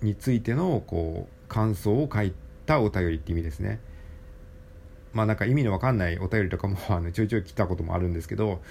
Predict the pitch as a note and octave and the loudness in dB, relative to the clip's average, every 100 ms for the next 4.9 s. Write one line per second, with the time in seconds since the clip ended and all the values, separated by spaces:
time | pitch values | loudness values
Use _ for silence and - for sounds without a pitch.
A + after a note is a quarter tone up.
0 | - - C#3+ G#2+ F2 F2+ G#2 G#2 - C3+ | -18 -2 2 2 2 2 2 0 0 2
1 | C3 F2 - - C3+ F3 C3 F#2+ A2+ C3 | 2 2 -2 -2 0 2 0 0 -2 -2
2 | C3+ A#2 A#2 A#2 A2+ F#2 - - - - | 0 0 0 2 2 0 -4 -18 -20 -20
3 | - - - - A2 G2 A2 G2+ A2+ A2+ | -20 -20 -6 2 2 2 0 0 -2 -2
4 | - - A2+ B2+ A2+ A2+ E3+ G#2+ | -2 -2 0 2 0 0 2 0